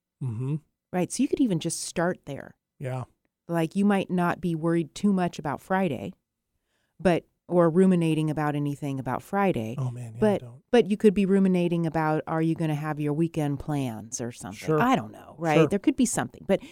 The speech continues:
Speaker 2: if we all just started with even, okay, that day, I'm really gonna pay attention
Speaker 1: Yeah.
Speaker 2: to how my thinking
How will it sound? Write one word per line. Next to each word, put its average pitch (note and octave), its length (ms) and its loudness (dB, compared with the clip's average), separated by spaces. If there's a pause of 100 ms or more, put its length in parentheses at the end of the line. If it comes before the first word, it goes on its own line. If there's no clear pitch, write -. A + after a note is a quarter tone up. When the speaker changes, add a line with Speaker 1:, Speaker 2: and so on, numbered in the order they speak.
(260)
Speaker 2:
if A3 180 4
we C#4+ 100 4
all D4 140 6
just A#3+ 240 0
started F#3+ 460 0
with C3 280 -8
even, A#2+ 460 -10 (180)
okay, C#3+ 220 -8
that E3+ 420 -4
day, D3 540 -6
I'm F#3+ 180 -2
really D#3+ 420 -2
gonna A2+ 200 -8
pay D#3+ 240 -16
attention - 720 -4 (720)
Speaker 1:
Yeah. C3+ 200 -6 (500)
Speaker 2:
to F#3+ 180 0
how F3+ 180 2
my D#3+ 180 0
thinking C#3+ 600 -2